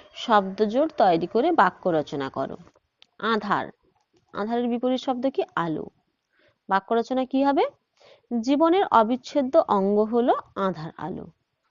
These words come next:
সত্য, সত্যর বিপরীত কি? অসত্য।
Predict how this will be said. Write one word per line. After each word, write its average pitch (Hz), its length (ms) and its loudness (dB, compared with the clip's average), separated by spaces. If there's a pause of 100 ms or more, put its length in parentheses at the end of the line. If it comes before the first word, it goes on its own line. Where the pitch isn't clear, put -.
(140)
সত্য, - 680 -4 (420)
সত্যর 254 480 -4
বিপরীত 247 400 -2
কি? - 120 -2 (140)
অসত্য। - 580 -4